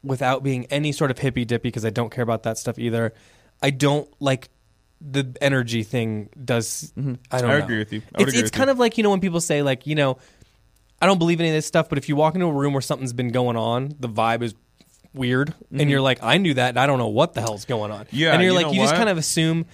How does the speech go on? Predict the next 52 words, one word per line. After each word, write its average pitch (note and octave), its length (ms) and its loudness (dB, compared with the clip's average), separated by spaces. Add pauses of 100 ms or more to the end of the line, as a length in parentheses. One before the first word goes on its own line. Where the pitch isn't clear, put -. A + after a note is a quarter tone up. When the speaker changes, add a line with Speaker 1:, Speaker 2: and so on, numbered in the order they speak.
(160)
Speaker 1:
if - 80 -20
you D#3+ 80 -2
put A3 180 0
enough G3+ 240 2
bad B2+ 440 0
stuff - 340 -2
around, D3 580 2
it's D3 220 -2
just E3+ 240 -4
around A2+ 540 0
in C#3 100 0
somewhere. C3+ 460 0
There's, C3+ 180 0
like, C#3 120 -2
a G#2+ 40 -4
heaviness C3+ 540 -2
to C#3+ 100 -6
the B2 180 -4
air, B2 200 0
and C3 80 2
I D3+ 40 2
don't D#3+ 140 0
know C3+ 80 2
what C3+ 160 2
any D3 140 0
of C#3 80 -4
it B2 80 -10
means. B2+ 200 -4
I A2+ 60 -4
don't A2 260 -4
care. B2 360 -4 (100)
Speaker 2:
Yeah. C#3+ 240 0
Speaker 1:
Also, C#3+ 540 2
just C#3 140 -4
to - 40 -8
be D3 80 2
clear, C#3+ 240 2 (240)
'cause - 180 -8
I'm C#3+ 140 4
not B2 160 0
the B2+ 80 0
guy A2+ 160 2
that's A2+ 140 -2
gonna A2+ 120 0
figure C3 460 0
it A2 80 2
out, A2+ 300 0
so D#3 100 0
it B2 80 0
doesn't B2 320 0
matter. A2+ 340 0
Speaker 2:
I G3 120 -4